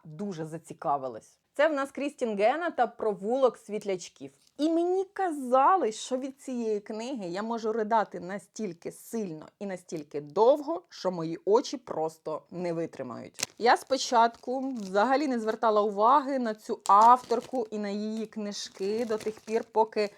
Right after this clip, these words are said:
мені мої подруги не почали розповідати, що ці книги викликають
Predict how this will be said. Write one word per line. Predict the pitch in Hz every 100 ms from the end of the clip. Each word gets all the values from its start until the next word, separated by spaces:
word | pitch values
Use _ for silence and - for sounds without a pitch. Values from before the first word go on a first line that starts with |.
| _ _
мені | 196 208 226 208 220 -
мої | 202 214 196 220 208 _ _
подруги | 214 190 190 202 208 247 247
не |
почали | 208 214 233 214
розповідати, | 190 240 - - 208 196 180 170 175 233 - _ - _
що | - 208
ці | - 220
книги | 208 202 233 247
викликають | 208 208 180 180 190 196 196 -